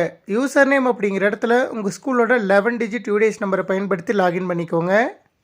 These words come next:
இங்க லாகின் பண்ணினதும் உங்க ஸ்கூலோட லாகின் பேஜ் வந்திருக்கும். அதுல ரைட் சைடுலயே டவுன் ஏரோவுக்கு பக்கத்துல த்ரீ பிங்க் லைன்ஸ் இருக்கும். அதை கிளிக் பண்ணிட்டு ஸ்டூடெண்ட் அப்படிங்கிற ஹெட்டிங்கை கிளிக் பண்ணுங்க. கிளிக் பண்ணினதும்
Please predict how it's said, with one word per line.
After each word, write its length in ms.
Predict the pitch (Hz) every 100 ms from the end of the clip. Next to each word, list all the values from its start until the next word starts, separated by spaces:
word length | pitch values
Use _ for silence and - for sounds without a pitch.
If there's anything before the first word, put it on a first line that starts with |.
| _ _
இங்க 120 | 240
லாகின் 300 | 233 262 302 285
பண்ணினதும் 500 | 240 240 226 247 302
உங்க 120 | 240 214
ஸ்கூலோட 400 | - 262 247 226 208
லாகின் 280 | 208 208 196
பேஜ் 180 | 202 175 180
வந்திருக்கும். 420 | 175 175 202 269 - 214
அதுல 260 | 220 220 220
ரைட் 200 | 240 277
சைடுலயே 340 | 262 233 214 240 202
டவுன் 200 | 220 240 226
ஏரோவுக்கு 300 | 233 226 175
பக்கத்துல 400 | 202 190 - 208 226 226
த்ரீ 120 | 220 240 -
பிங்க் 200 | 233 226
லைன்ஸ் 260 | 233 208 165
இருக்கும். 340 | 180 170 202 220 -
அதை 120 | 185 180
கிளிக் 240 | 226 226
பண்ணிட்டு 460 | 262 214 175 - 196 233 302 - _ _ _ -
ஸ்டூடெண்ட் 560 | - 277 285 294 294 277
அப்படிங்கிற 420 | 208 214 202 208 202
ஹெட்டிங்கை 380 | 202 202 226 220
கிளிக் 180 | 202 180
பண்ணுங்க. 280 | 208 180 165 180 277 - _ _ _ _ _ _ _ _ _ _ _ -
கிளிக் 180 | 269 330
பண்ணினதும் 480 | 330 269 240 254